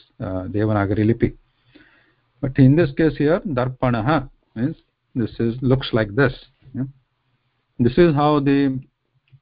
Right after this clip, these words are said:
generally the kids learn, or the, any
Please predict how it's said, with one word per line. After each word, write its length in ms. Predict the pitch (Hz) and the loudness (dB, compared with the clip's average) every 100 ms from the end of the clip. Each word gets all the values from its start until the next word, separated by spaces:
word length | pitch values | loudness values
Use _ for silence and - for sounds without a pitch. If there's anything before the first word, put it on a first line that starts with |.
| _ _ _ _ 143 | _ _ _ _ -4
generally 360 | 120 120 117 123 | 0 0 2 2
the 180 | 120 117 | 2 0
kids 200 | - 117 - | 0 -2 -2
learn, 380 | 123 113 110 107 | -4 0 0 -2
or 140 | 107 107 | -4 -4
the, 240 | 110 107 _ _ _ | -4 -4 _ _ _
any 460 | 117 113 131 131 135 | 0 4 4 4 0